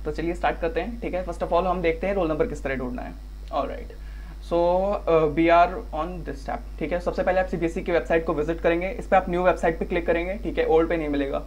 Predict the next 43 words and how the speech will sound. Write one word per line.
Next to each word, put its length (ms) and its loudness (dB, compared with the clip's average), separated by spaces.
ठीक 140 -4
है। 120 0
Academic 400 0
section 320 -4
हो 100 -2
गया 160 0
है 80 2
वो, 240 -6
वहाँ 140 4
पे 200 2
जब 140 0
भी 80 0
कोई 160 0
syllabus 380 6
में 80 0
change 220 -2
आता 180 4
है, 60 2
जब 100 -2
भी 80 0
कोई 160 0
different 260 -2
different 280 -2
patterns 380 2
में 60 -2
change 200 -2
आता 160 4
है, 60 0
तब 200 2
वहाँ 180 2
पे 100 0
एकेडमिक 420 -2
website 300 -4
पे 60 -4
मिलता 220 -4
है, 80 -4
नहीं 140 -4
तो 100 0
सब 280 2
न्यू 120 2
वेबसाइट 380 2
पे 60 -4
मिलेगा। 320 -6